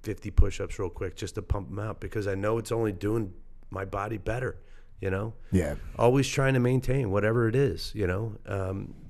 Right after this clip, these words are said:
Speaker 1: and
Speaker 2: It's,
Speaker 1: improve.
Speaker 2: it's not, it's not just your body either.
Speaker 1: It's your mind. Because I gotta tell you, there's frustrating moments where it's like, I just get, let me step away, let me go do fifty push-ups, let me do, you know, uh,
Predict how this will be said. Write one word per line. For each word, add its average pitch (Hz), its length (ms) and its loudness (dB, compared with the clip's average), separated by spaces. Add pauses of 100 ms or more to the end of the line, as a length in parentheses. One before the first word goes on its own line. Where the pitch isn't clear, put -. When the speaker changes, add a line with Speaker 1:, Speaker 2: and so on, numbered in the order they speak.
Speaker 1:
and 135 100 6
Speaker 2:
It's, 151 80 4
Speaker 1:
improve. - 240 8
Speaker 2:
it's 196 100 12
not, 147 140 8
it's 156 220 6
not 190 160 6
just - 200 4
your 135 120 4
body 113 440 2
either. 107 140 0
Speaker 1:
It's 131 140 -2
your 135 80 6
mind. 117 580 4 (500)
Because 143 280 10
I 160 100 8
gotta 160 140 8
tell 143 180 4
you, 113 100 8
there's 127 200 4
frustrating 131 680 2
moments 98 600 2 (560)
where 113 120 6
it's - 160 2
like, 107 440 4
I 107 100 0
just 95 220 -4
get, - 120 -6
let 127 120 0
me 143 80 2
step 127 280 0
away, 110 280 4
let 104 120 2
me 104 80 2
go 98 140 4
do 98 200 0
fifty 98 360 -6
push-ups, - 480 -4
let 98 80 -6
me 92 80 -6
do, 90 260 -6 (160)
you 101 100 -6
know, 87 200 -4
uh, 92 220 -6